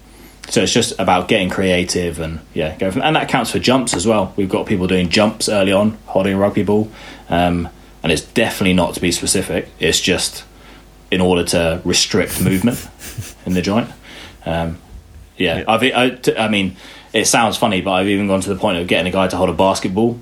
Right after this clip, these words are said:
Speaker 1: just so that they don't think that I'm trying to be rugby specific. It's just,
Speaker 2: <laughs>
Speaker 1: I want them
Speaker 2: Yeah.
Speaker 1: to hold something to stop them from moving. So I think it's,
Speaker 2: Yeah.
Speaker 1: it might answer the whole question in one about just, you have to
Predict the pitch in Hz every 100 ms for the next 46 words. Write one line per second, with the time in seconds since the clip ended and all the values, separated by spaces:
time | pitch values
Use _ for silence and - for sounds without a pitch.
0 | - - 107 - 90 82 90 90 92 87
1 | - 92 87 - - 90 - 95 85 85
2 | 85 87 - 87 - 82 92 107 - -
3 | - - - - - 87 - 92 - -
4 | - - - - - - 104 98 104 92
5 | 92 90 - 90 87 - - - 104 95
6 | 90 - 95 85 82 - 87 - 78 80
7 | 82 85 85 80 78 - - - - 117
8 | 147 135 123 - - - - 143 117 127
9 | 135 120 113 107 - 95 92 - - -
10 | - 113 - 127 127 120 104 - - 92
11 | 90 104 85 87 104 - 95 92 90 90
12 | - - - - - - - _ _ -
13 | - - _ - 107 117 104 104 113 -
14 | 107 101 85